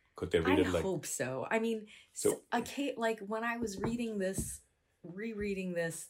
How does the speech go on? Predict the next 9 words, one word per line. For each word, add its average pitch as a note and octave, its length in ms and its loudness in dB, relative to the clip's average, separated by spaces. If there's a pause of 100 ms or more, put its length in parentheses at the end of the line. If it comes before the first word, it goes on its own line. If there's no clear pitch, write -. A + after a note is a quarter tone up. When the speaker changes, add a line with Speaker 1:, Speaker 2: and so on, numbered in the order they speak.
(140)
Speaker 2:
recently, D#3+ 880 -4 (520)
um, D#3 540 0 (260)
there C4 160 8
were C#4 300 2
parts A3+ 440 -4
that F#3+ 200 -4
make F3 260 -4
me E3 240 -4
cringe, G3 880 -6